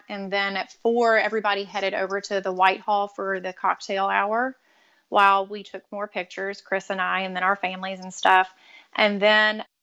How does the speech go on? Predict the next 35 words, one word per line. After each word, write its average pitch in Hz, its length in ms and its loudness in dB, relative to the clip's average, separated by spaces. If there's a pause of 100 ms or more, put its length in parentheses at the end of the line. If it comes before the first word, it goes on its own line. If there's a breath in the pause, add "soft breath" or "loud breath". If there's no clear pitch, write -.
one 294 240 -4
thing 466 340 -6
that 330 200 -6
people 294 540 0
don't 240 320 2
tell 214 280 0
you, 269 320 -2
which 240 200 0
I'm 214 160 0
just 208 200 -6
gonna 226 160 -2
tell 220 180 4
if 208 100 0
any 214 220 -4
of 233 80 -2
you 247 160 -2
brides 214 760 2 (460)
are, 214 640 2
you 226 140 -8
know, 208 100 -4
considering 220 640 0
a 202 480 2
ball 185 180 0
gown, 190 220 -6
like 180 140 -8
the 202 80 -6
princess 190 420 -6
ball 185 240 -2
gown, 196 400 -2 (1080 soft breath)
especially 277 600 0
in 294 180 -2
the 294 80 0
hot 233 480 0
summer 269 320 -6
moments, 294 720 -4